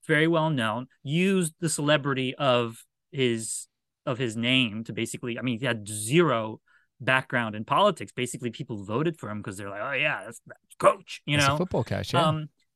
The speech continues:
Speaker 1: and meanwhile, people are like, you know, here's a guy who had, like, you know, black players playing for him for years for free. Um, and he basically made his name off,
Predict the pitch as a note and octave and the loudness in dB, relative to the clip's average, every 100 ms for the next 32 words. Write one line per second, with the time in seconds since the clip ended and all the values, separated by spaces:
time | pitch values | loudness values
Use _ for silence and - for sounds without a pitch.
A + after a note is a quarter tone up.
0 | _ - G3+ F#3 - D3+ - - F3+ G3 | _ 0 2 0 -6 -18 -20 -16 0 4
1 | A3+ E3 G3 F#3+ E3+ E3 D#3+ - _ _ | 6 4 2 2 2 0 -8 -20 _ _
2 | _ D#4 F3 D#3+ F4+ F#4 A#3+ D#4+ D#4 - | _ -6 -4 0 2 4 4 6 6 4
3 | - G#3 G3+ E3+ D3+ C#3+ D#3+ _ - D4 | 4 2 2 0 -2 -16 -20 _ -10 -8
4 | C#3 - - D#3+ G#3 - A3 F#3 F3+ - | -8 -8 0 2 2 2 4 4 2 2
5 | F3+ G3+ G3 D#3+ C3+ C3+ D3 _ _ - | 2 4 0 0 0 -2 -4 _ _ -6
6 | C#3+ B2+ F3+ E3+ B2+ - D3 - F3 G#3 | -6 -2 2 2 0 -2 -2 2 4 4
7 | C3 C#3+ D3+ _ _ - D#3 D3+ C#3 C#3+ | 2 0 -6 _ _ 0 4 4 2 -2
8 | E3 E3+ D3+ D#3+ D3 F3+ F#3 E3 D3+ C#3+ | -4 -4 -2 -2 2 4 2 -2 -2 -2
9 | C#3 - C3 D3+ F3+ D#3+ C3 C#3+ D#3+ C3+ | -6 -12 -4 0 2 0 0 -2 0 -2
10 | A#2 A#2+ _ _ _ _ - D3+ C3+ B2+ | -4 -10 _ _ _ _ 2 4 4 2
11 | - | -4